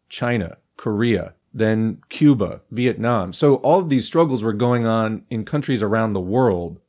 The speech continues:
anti-colonial national liberation struggles. So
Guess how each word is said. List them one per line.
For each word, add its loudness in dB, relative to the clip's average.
anti-colonial 2
national -2
liberation -2
struggles. -4
So 0